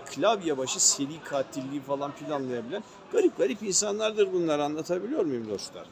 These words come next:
Zaten ekseriyetle hayvansever kadınların organize ettiği olaylarda aynı zamanda dal kavukluklarını yapan bunlar erkeklerdir.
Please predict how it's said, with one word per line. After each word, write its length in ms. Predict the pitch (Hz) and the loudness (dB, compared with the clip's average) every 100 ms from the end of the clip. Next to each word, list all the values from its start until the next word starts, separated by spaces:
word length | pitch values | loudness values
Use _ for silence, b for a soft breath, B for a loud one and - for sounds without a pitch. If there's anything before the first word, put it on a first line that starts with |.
| - B B B - | -16 B B B 0
Zaten 360 | 131 151 156 | 2 4 2
ekseriyetle 600 | 147 143 147 151 160 151 | 2 2 2 4 2 2
hayvansever 760 | 123 139 143 139 131 139 143 143 | 2 2 2 0 0 2 0 0
kadınların 560 | 147 143 143 147 160 143 | -2 0 2 2 4 4
organize 520 | 143 135 139 131 131 | 4 4 0 0 0
ettiği 320 | 127 - 143 | -2 -4 2
olaylarda 640 | 156 143 131 123 131 139 165 | 4 6 6 6 4 4 2
aynı 180 | 170 | 2
zamanda 420 | 143 139 139 - 165 | 0 0 4 6 8
dal 140 | 170 | 8
kavukluklarını 680 | - 185 180 - 175 180 190 | 8 6 6 2 4 6 6
yapan 340 | 160 156 151 | 4 4 0
bunlar 220 | 190 320 214 | 2 0 4
erkeklerdir. 880 | 156 151 165 147 160 127 95 - | 4 4 0 4 6 6 4 -8